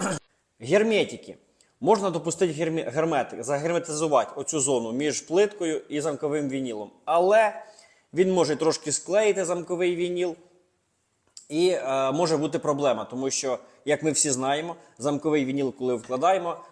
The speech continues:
лишаємо компенсаційні зазори від кожної стіни, для того, щоб він трошки рухався, трошки дихав.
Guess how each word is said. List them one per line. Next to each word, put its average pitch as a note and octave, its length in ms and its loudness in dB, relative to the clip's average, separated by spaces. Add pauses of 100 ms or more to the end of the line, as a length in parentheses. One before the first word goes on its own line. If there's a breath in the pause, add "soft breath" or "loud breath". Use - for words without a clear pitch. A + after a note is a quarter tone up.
лишаємо C#3 680 -2 (200 loud breath)
компенсаційні C#3+ 840 -2
зазори D3 380 0
від F3 140 -4
кожної D#3+ 400 -2
стіни, D#3 380 -4 (320 loud breath)
для C#3 160 0
того, F3+ 200 0
щоб C3+ 160 -6
він C#3+ 120 -4
трошки D3 340 -2
рухався, D#3+ 420 0
трошки C#3 340 -6
дихав. A2+ 380 -6